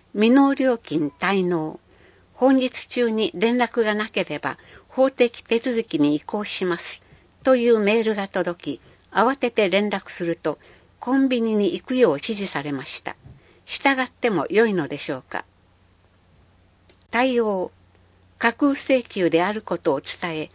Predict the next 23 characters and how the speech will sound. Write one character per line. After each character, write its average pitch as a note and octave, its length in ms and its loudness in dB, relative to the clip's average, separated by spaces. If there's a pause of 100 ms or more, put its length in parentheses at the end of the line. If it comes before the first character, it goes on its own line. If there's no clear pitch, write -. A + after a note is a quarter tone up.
(300)
指 C#4+ 220 2
示 B3+ 80 0
に D#3+ 180 2
従 A#3+ 320 0
わ A#3 160 0
な A3+ 160 -2
い G#3+ 140 -6
よ D#3+ 220 0
う - 40 -8 (100)
助 E3 140 2
言 F3 220 0
し - 180 -6
ま C#3 120 -6
し - 180 -10
た。 B2 100 -12 (960)
ワ A#3 160 4
ン C#4+ 80 4
ポ C4+ 200 0
イ A#3 120 0
ン A3+ 80 -6
ト G#3 180 -4
講 E3 240 -2
座。 - 180 -10